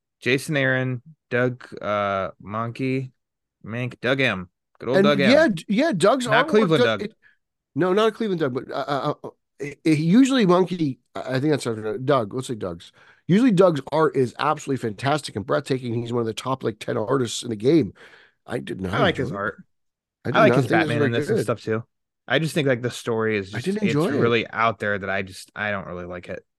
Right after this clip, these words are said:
Speaker 2: Yeah.
Speaker 1: Um,
Speaker 2: You know?
Speaker 1: I'm trying to think
Speaker 2: I
Speaker 1: the
Speaker 2: don't
Speaker 1: colors,
Speaker 2: know.
Speaker 1: but there's, I'm sure there's, it has its fan, and I'll say that this is definitely a book, a Batman book that is not being published right now, that is not being made right now. Inks by Jamie Mendoza.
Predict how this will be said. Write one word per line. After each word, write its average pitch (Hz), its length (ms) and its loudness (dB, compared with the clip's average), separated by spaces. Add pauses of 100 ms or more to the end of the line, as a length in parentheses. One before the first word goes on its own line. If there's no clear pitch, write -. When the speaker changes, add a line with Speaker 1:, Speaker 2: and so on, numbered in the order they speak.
(100)
Speaker 2:
Yeah. 127 520 -4
Speaker 1:
Um, 92 260 -8 (720)
Speaker 2:
You 101 120 -8
know? 143 300 -2
Speaker 1:
I'm - 60 -10
trying 175 240 2
to - 40 -18
think 190 140 -2
Speaker 2:
I 143 40 -4
Speaker 1:
the 165 60 -2
Speaker 2:
don't 170 80 -6
Speaker 1:
colors, 135 200 2
Speaker 2:
know. 95 80 -8
Speaker 1:
but 170 100 -2
there's, 202 300 2
I'm 196 160 0
sure 202 340 -4
there's, 196 540 -2 (260)
it 190 100 0
has 170 440 0
its 135 120 -10
fan, 123 240 -8
and 131 140 -2
I'll 160 100 4
say 165 220 2
that 117 220 -2 (420)
this 156 180 0
is 143 100 -2
definitely 123 560 0
a 110 60 -4
book, 113 360 -4 (120)
a 110 120 -8
Batman 107 360 -4
book 110 220 -4
that 104 140 -4
is 95 120 -4
not 98 380 -4
being 120 220 -6
published 127 320 -4
right 139 120 -4
now, 127 220 -4
that 113 140 -6
is 90 120 -10
not 107 240 -2
being 123 200 -2
made 120 160 -4
right 120 120 -2
now. 123 200 -2
Inks 170 260 0
by 127 160 2
Jamie 127 340 -2
Mendoza. 104 440 -8